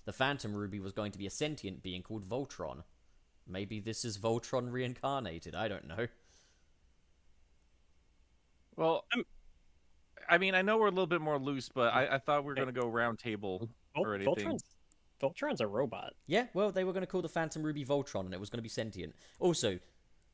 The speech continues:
Speaker 1: Cirrus, you are super low res. <laughs>
Speaker 3: Am I?
Speaker 1: Yeah. But that
Speaker 3: The
Speaker 1: might
Speaker 3: heck?
Speaker 1: be my fault,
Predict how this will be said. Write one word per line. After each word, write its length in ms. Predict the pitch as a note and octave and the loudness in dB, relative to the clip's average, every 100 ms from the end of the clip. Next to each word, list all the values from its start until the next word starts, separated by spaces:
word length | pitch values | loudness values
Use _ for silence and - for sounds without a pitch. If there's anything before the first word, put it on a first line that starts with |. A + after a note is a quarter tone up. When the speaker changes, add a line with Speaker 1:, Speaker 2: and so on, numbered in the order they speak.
| _ | _
Speaker 1:
Cirrus, 520 | - - E3+ B2 G2 E3+ | -6 2 4 4 4 0
you 80 | |
are 60 | B2+ | 0
super 480 | - - - F3+ A#2+ | 0 -2 -2 -2 -2
low 160 | G#2+ A2 | 2 2
res. 540 | G2 G#2 F2 - - - A#3 - - - - - - - | 2 0 2 2 0 6 6 6 -2 -6 -20 -18 -20 -20
<laughs> 800 | _ - - _ _ _ _ - | _ -20 -20 _ _ _ _ 0
Speaker 3:
Am 160 | F#2 - | 4 8
I? 240 | G4 E4 - | 10 8 4
Speaker 1:
Yeah. 220 | D#3+ G3 A#2+ - - _ _ _ _ _ _ _ _ - | -2 0 -2 -6 -20 _ _ _ _ _ _ _ _ -2
But 140 | C#3 | 4
that 100 | D3 | 4
Speaker 3:
The 60 | C#3+ | 8
Speaker 1:
might 120 | - | 8
Speaker 3:
heck? 100 | A2+ | 8
Speaker 1:
be 100 | C3 | 6
my 180 | A#2 G2+ | 0 0
fault, 360 | - F2+ F2 | -2 -4 -4